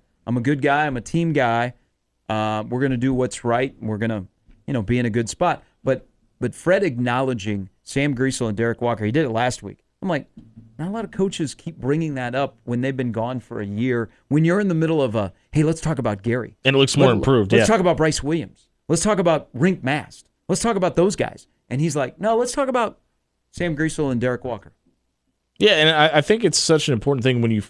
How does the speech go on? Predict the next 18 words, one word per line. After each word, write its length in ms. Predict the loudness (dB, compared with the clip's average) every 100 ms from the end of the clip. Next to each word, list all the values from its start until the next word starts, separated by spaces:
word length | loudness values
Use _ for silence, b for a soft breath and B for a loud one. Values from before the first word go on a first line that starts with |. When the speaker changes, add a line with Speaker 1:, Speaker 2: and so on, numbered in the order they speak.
| _
Speaker 2:
get 220 | 0 4
that 200 | 4 4
fit 380 | 0 0 2 2 -2 b b b
to 100 | 2
kinda 520 | 4 4 6 6 4
let 220 | 2 0 0
your 120 | -2
team 360 | 0 0 2
know, 200 | 4 2
"Hey, 140 | 4 4
this 240 | 4 2
is 140 | 2 2
what 180 | 2
we 100 | 2
expect 720 | 2 0 -4 -2 0 0 2
it 120 | -2 -4
to 80 | -8
c-, 160 | -8